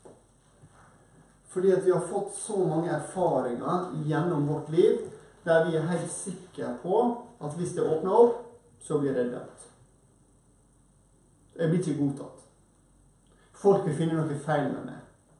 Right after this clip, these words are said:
Det som er dypt, dypt inni meg, det er såpass dårlig at det kan ikke vise til folk. Det her er skittent, det her er stygt, det her er ikke bra nok. Så vi skrur på et panser, og vi prøver å beskytte oss selv,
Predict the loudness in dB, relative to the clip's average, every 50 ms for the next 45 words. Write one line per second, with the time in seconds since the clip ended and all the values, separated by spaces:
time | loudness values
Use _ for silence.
0 | _ -20 -20 -20 -18 -4 0 0 0 2 2 2 2 2 2 0 -2 -2 -2 -2
1 | -4 -2 -2 0 0 2 2 2 2 2 2 2 0 -2 -8 -14 -10 -4 0 0
2 | 0 2 0 0 0 -2 -4 -2 0 0 2 4 4 4 4 4 2 0 0 0
3 | -2 -2 -2 -2 -2 -2 -4 -4 -6 -8 -8 -8 0 2 4 4 4 2 -2 -8
4 | -12 -18 -20 -20 -20 -20 -20 -20 -20 -8 -4 -2 0 2 0 0 -2 -4 -4 -6
5 | -6 -6 -6 -6 -6 -4 -4 -4 -4 -6 -6 -8 -10 -10 -8 -6 -6 -6 -6 -8
6 | -6 -6 -6 -6 -6 -8 -8 -4 0 2 2 2 2 2 0 -2 -4 -8 -14 -20
7 | -20 -20 -20 -20 -20 -20 -20 -20 -20 -20 _ _ _ _ -20 _ _ _ _ _
8 | _ _ _ _ _ _ _ -10 4 6 6 8 8 4 2 -2 -2 -2 0 0
9 | 2 2 2 2 2 0 0 0 0 2 0 2 2 4 4 4 2 0 -4 -8
10 | -12 -16 -20 -20 -20 _ _ _ _ _ _ _ _ _ _ _ 0 2 4 4
11 | 4 4 2 0 0 0 -2 0 -2 -2 -2 -2 -2 -4 -2 0 2 6 6 6
12 | 6 6